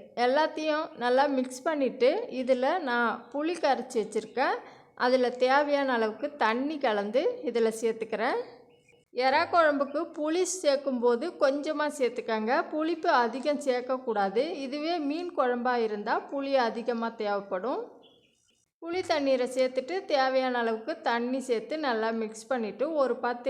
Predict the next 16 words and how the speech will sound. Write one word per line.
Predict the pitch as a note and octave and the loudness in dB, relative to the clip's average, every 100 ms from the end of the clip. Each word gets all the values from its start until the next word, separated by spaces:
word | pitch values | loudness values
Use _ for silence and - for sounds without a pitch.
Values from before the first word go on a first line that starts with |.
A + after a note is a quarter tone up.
| A#3+ | -2
நிமிஷம் | A3+ A3 C4+ C#4+ | -4 -2 -2 0
மீடியம் | B3+ C4 B3+ A#3 G#3+ | 0 0 -2 -4 -2
தீயில | G#3+ G3 G3 B3 A4 - - _ _ _ A3+ | -4 -4 -2 -2 -4 -8 -20 _ _ _ 2
வேக | A#3+ A3+ A#3 | 2 2 0
விடலாம். | G3+ G3 F#3+ A#3 G#4+ - - _ - | 0 -2 0 0 -2 -8 -20 _ 2
தேவையான | D4 D#4 E4 D#4 C4+ | 4 4 2 2 2
அளவுக்கு | A#3 A3 A3+ F4 F#4+ | 2 0 -2 -2 -2
உப்பு | - C#4+ - | -2 -6 -2
சேர்த்துக்கங்க. | A3+ A3+ G3 G3+ G3 B3+ A4+ - - - _ _ _ C#4+ | -2 -2 -4 -4 0 0 -2 -6 -20 -20 _ _ _ 2
இந்த | D4+ C#4+ C4 | 4 6 6
எறா | C#4 E4+ F4 | 6 4 4
குழம்பையே | D#4+ D4 C4+ B3 B3 F#4+ D#4+ | 4 4 4 6 6 6 0
நம்ம | C4 C4 B3+ | -2 2 6
காய்கறி | C4+ D#4 F4 D#4+ C#4+ | 6 6 2 -4 2
சேர்க்காமலும் | C4+ C4+ C#4+ C#4+ C#4 C4+ C4+ | 2 4 4 4 2 0 0
செய்யலாம். | A3+ A3 G3+ A3 | 0 2 2 2